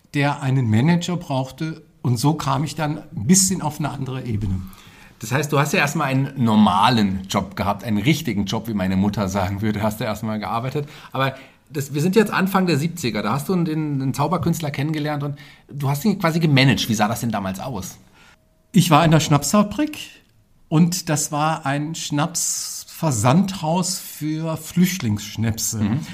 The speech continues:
Speaker 1: Und wir hatten in erster Linie Privatkunden und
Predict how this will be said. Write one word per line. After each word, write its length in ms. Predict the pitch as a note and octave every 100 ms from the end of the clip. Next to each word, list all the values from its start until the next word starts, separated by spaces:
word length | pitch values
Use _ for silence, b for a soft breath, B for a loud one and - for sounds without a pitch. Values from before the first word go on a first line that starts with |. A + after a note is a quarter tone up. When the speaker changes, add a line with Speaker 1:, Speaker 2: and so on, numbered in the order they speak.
| B
Speaker 1:
Und 140 | C3 B2
wir 200 | D3+ D3
hatten 160 | F3
in 120 | F3 D#3+
erster 400 | D3 E3 F3+ E3
Linie 500 | E3+ F3 F3+ F3 E3+
Privatkunden 1080 | - C#3 A2+ C#3+ - - G#3+ A3 B3 C4+ C4+ B -
und 200 | D#3